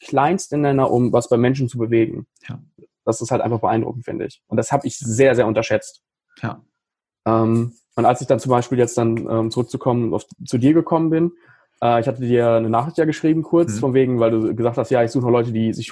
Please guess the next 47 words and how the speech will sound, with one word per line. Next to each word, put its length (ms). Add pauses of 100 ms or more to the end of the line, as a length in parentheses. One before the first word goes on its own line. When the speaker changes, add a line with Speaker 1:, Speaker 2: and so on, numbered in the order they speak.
Speaker 1:
Coach 220
ausbilden 320
lassen 240
wollten. 380 (120)
Speaker 2:
Ja. 200 (160)
Speaker 1:
Ähm, 500 (1300)
weil 80
du 60
hast 80
es 60
gerade 140
schon 140
gesagt, 500
geh 240
zu 180
Leuten, 380
die 140
das 320
haben, 320
was 200
du 220
haben 260
willst. 580
Speaker 2:
Ja. 200 (300)
Speaker 1:
So. 300 (340)
Ich 160
hätte 200
zu 180
zwanzig, 500
es, 180
es 220
gibt 180
Milliarden 720
von 180
Leuten, 240
die 60
das 180
anbieten. 500
Hier, 200
ich 100
mach 140
dich 140
zum 120
erfolgreichsten 640
Coach 140
aller 180
Zeiten, 360